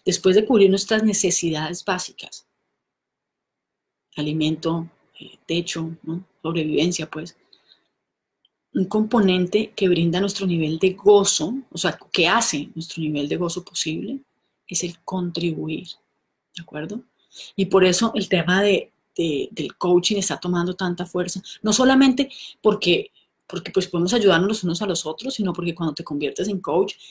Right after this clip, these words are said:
le das vida a eso. Le das vida a esa intención de sentirte pleno porque estás tocando la vida de otras personas. Y para ello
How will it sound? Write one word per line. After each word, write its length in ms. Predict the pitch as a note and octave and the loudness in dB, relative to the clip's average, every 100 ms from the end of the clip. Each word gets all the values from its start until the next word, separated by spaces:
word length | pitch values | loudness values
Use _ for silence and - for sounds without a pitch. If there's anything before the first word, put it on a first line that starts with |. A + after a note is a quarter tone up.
| - _ _ _ - | -20 _ _ _ -2
le 160 | F#3+ | 2
das 300 | F3 E3+ F#3 | 2 2 0
vida 320 | F#3+ G#3 A3 - | 0 2 2 2
a 180 | E3+ E3 | -2 0
eso. 300 | E3+ - _ _ _ _ _ - | 0 -4 _ _ _ _ _ -10
Le 100 | E3 | -6
das 180 | D3+ F3+ | -4 -2
vida 260 | G3 G3+ - | 0 0 0
a 160 | E3+ | 0
esa 200 | E3+ G3 | 0 0
intención 760 | G#3+ G#3+ F#3+ E3+ - F#3 B3+ F4 _ _ - - _ | -2 0 -2 -2 0 0 0 -4 _ _ -20 -20 _
de 120 | F3+ | -2
sentirte 500 | F3 E3 E3+ E3 G3 | 0 -2 -2 -2 -2
pleno 420 | F#3+ A3 G#3 A3+ | -4 0 2 2
porque 220 | B3 G3+ - | 0 -4 -6
estás 200 | - - | -10 -12
tocando 360 | - E3+ F3 | -8 -6 -4
la 120 | F3 | -6
vida 160 | D#3 D3 | -8 -10
de 60 | E3 | -12
otras 200 | - - | -14 -16
personas. 560 | - A3+ B3 - - _ _ - - - | -12 -8 -8 -8 -14 _ _ -20 -18 0
Y 120 | A3+ | 0
para 320 | A3+ G#3 F#3+ F#3+ | 2 2 4 4
ello 440 | A3+ A#3 G4 | 4 2 -6